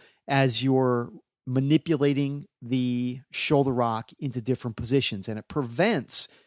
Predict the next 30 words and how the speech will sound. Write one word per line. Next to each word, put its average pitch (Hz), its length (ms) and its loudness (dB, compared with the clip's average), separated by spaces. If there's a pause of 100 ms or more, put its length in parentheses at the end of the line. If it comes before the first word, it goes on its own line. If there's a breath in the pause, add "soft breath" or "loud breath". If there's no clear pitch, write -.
(280 soft breath)
you 131 180 2
from 127 260 -2
rotating 127 560 2
if 117 140 -6
you're 127 80 -4
doing 135 220 -2
it 135 100 -8
right, 127 340 -2 (100)
which 123 200 -8
is - 180 -4 (380)
an 113 160 -10 (120)
anti-rotation 131 1500 -2 (560 soft breath)
or 123 420 0
a 120 180 -4
stabilization 165 960 2
effect 120 480 -4 (460 soft breath)
of 120 500 -2 (320)
training 131 560 -2
by 117 120 -6
swinging 123 680 -2
the 113 520 -6 (160)
shoulder 113 340 -2
rock 107 340 -6 (160)
around 110 580 -2
your 113 100 -4
body. 117 380 -2 (460 soft breath)
So 110 420 -2
really, 143 460 4
really, 127 460 0 (160)
uh, 107 200 -8